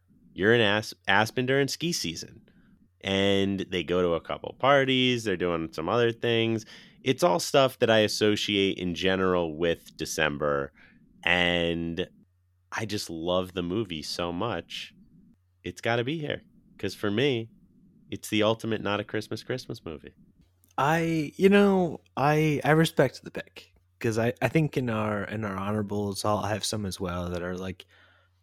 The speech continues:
Speaker 2: clearly not Christmas movies that just for us sort of evoke Christmas.
Speaker 1: Mm-hmm.
Speaker 2: And I think that's,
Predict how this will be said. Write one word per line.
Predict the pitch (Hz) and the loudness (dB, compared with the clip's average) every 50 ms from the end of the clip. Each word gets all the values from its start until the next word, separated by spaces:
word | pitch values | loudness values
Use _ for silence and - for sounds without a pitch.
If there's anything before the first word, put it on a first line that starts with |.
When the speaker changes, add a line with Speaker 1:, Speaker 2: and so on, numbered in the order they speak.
| _ - | _ -18
Speaker 2:
clearly | - - - 117 113 117 123 135 147 151 151 160 165 165 | -18 -10 -6 -2 0 2 4 6 6 8 8 6 6 6
not | 165 170 165 151 - | 6 4 4 2 0
Christmas | - 170 156 - - 170 160 - | 0 0 0 0 -2 -4 -2 0
movies | 165 160 156 156 156 151 147 139 | 0 2 2 2 2 0 0 0
that | 131 117 - | 0 0 0
just | - 110 - - | -2 -2 -4 -4
for | - - 110 87 - | -2 -2 -2 -2 -2
us | - 95 110 113 - - - - - - _ _ _ _ | -2 -2 -2 -2 -2 -4 -6 -6 -8 -10 _ _ _ _
sort | - - - 113 113 | -12 -8 -4 -2 -2
of | 110 101 104 | -2 -4 -4
evoke | 104 - 98 95 98 98 110 117 - - - - | -8 -6 -4 -4 -2 -2 -2 -4 -6 -10 -10 -6
Christmas. | - 151 - - 160 151 156 151 - - - - | -4 -4 -2 0 0 0 0 0 -2 -6 -8 -6
Speaker 1:
Mm-hmm. | 131 123 117 107 98 90 80 85 82 82 85 98 110 113 - - - - | -4 -2 -2 -2 -2 -4 -6 -8 -8 -6 -6 -8 -8 -12 -16 -20 -10 -6
Speaker 2:
And | - 120 120 120 120 | -2 -2 0 0 -2
I | 123 127 | -2 -4
think | - - 160 147 - | -4 -4 -4 -4 -4
that's, | - 151 - - - | -4 -6 -4 -6 -10